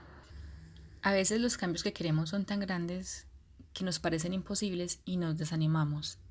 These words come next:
Esto es un aspecto de lo que hay detrás de la procrastinación.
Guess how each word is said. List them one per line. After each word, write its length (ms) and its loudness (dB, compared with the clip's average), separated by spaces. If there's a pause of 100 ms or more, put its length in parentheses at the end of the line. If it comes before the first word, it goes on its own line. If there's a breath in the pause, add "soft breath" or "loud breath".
(100)
Esto 460 -2
es 120 -2
un 100 0
aspecto 720 -2 (560 loud breath)
de 100 0
lo 160 2
que 160 -4
hay 80 2
detrás 380 0
de 80 0
la 180 -2
procrastinación. 1000 0